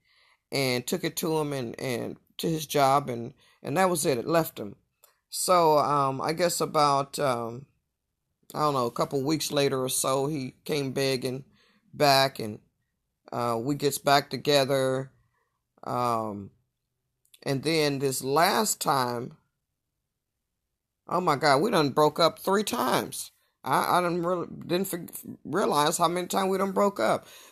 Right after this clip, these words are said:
and got back together. So anyway, we breaks up and we gets back together. Um, and then, uh, this last time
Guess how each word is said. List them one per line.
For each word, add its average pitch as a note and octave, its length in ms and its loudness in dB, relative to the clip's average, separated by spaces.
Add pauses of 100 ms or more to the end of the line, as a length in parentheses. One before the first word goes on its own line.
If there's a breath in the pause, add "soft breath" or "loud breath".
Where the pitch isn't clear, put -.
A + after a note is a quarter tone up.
(100)
and C3 120 -6
got F3 220 4
back F#3 160 0
together. C3+ 440 -2
So F3 320 4
anyway, F3+ 320 0
we F3+ 180 -4
breaks F3 380 0
up E3+ 280 2
and D3+ 80 -4
we E3 80 -4
gets F3 320 -2
back D#3 300 2
together. D#3 760 0 (400 soft breath)
Um, C#3+ 600 2
and C#3 180 -2
then, D#3 540 0 (100)
uh, B2 540 -2 (320)
this D#3 200 -2
last F3+ 420 6
time C#3+ 520 0